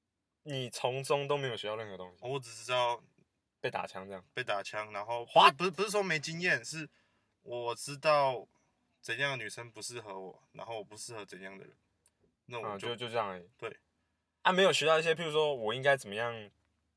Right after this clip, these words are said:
Speaker 1: 应对啊，或是
Speaker 2: 哦，有啊，当然有学到啊，但是
Speaker 1: 有吗？有学到吗？
Speaker 2: 我不会刻意啊，
Speaker 1: 哦，不会刻意。
Speaker 2: 点到为止。
Speaker 1: 就是反正有一点收获啊。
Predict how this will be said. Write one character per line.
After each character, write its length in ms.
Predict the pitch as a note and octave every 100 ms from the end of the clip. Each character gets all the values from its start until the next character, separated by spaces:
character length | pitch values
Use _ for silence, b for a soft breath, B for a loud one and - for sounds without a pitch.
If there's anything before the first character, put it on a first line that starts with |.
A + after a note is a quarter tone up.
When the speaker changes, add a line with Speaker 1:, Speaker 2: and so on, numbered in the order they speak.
| _ _ _
Speaker 1:
应 220 | - B2 G#2+
对 260 | B2 G#2
啊， 380 | F#2+ F#2 F#2 F#2
或 120 | G#2+
是 220 | G2+ G#2+ G2
Speaker 2:
哦， 100 | C#3+
有 140 | C3+
啊， 120 | B2+
当 120 | C#3 C#3+
然 100 | C#3
有 60 |
学 180 | A2+ A2+
到 220 | A2+ C3
啊， 160 | A2+ A2
但 140 | D3+
是 40 | C3+
Speaker 1:
有 60 |
吗？ 140 | G2 F#2+
有 60 |
学 120 | F#2 G2
到 140 | G2
吗？ 120 | - - _ _ -
Speaker 2:
我 120 | A2
不 140 | G#2+
会 140 | A#2+ B2+
刻 240 | - A2+
意 160 | A2 G2+
啊， 160 | - - _ _
Speaker 1:
哦， 120 | F#2
不 80 | F#2+
会 120 | G2+
刻 200 | G#2 G2
意。 220 | F#2 E2 _ _ _ _ _ _ -
Speaker 2:
点 200 | G#2+ G#2
到 160 | -
为 180 | G#2 F#2
止。 240 | - - - _ _ _ _ _ _ _ _ _ _ _ _ _
Speaker 1:
就 100 | C#3
是 60 |
反 180 | C#3+ A2+
正 120 | C3
有 340 | C3 G#2 G2 -
一 80 | C3+
点 160 | A2
收 280 | F#2+ A2+ G#2+
获 180 | A2+ G#2
啊。 160 | -